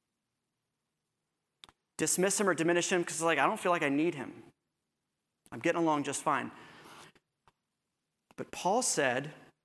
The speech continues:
"Religious people do this too." Which means people who grew up in the church, you can do this too. I can do this too.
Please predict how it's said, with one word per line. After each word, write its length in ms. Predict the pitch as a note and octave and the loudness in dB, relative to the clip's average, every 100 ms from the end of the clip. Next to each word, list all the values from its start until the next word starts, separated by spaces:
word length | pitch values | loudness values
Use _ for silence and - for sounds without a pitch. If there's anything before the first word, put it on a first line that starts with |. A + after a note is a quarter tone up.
| - | -10
"Religious 340 | - A3+ A#3 | -4 -2 -2
people 240 | - A3+ G3+ | -2 -4 -2
do 160 | A3+ | -2
this 200 | A3 G#3+ | 0 -2
too." 340 | - B3+ D#3+ - - - _ _ _ _ _ _ _ _ _ _ _ _ _ _ _ _ | -2 -2 -2 -8 -20 -20 _ _ _ _ _ _ _ _ _ _ _ _ _ _ _ _
Which 200 | C#3+ - | -6 0
means 220 | F3+ E3+ | 2 0
people 240 | F3 G#3 A3+ | 0 -2 0
who 80 | G#3+ | 0
grew 140 | G#3 | 0
up 100 | G#3 | 0
in 80 | F#3 | -2
the 40 | |
church, 400 | F3 - G3+ - - - - | 0 0 0 -4 -14 -16 -6
you 140 | D#3+ | -4
can 140 | G3+ | -2
do 100 | F#3 | -2
this 160 | E3 D3+ | 0 -2
too. 220 | - G3 - | -2 0 0
I 120 | D3 | 0
can 160 | G3+ | -2
do 100 | E3+ | -2
this 220 | D3 B2+ - | -2 -4 -4
too. 240 | - - | -6 -8